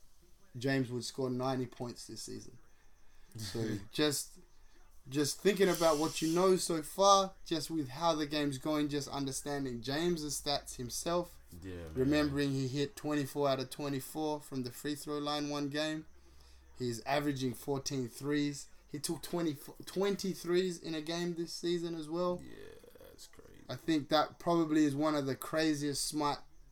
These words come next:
Speaker 1: predictions.
Speaker 2: Well, he
Speaker 1: Because
Speaker 2: had sixty in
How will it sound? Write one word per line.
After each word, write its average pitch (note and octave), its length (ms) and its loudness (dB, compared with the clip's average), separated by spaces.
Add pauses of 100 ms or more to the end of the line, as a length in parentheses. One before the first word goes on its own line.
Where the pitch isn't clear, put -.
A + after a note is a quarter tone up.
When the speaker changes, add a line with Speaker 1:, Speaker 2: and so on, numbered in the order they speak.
(200)
Speaker 1:
predictions. C3 760 -4 (560)
Speaker 2:
Well, F#2 160 -10
he A2 120 -8
Speaker 1:
Because C3+ 260 0
Speaker 2:
had A2+ 380 0
sixty - 800 -8
in G2 120 -10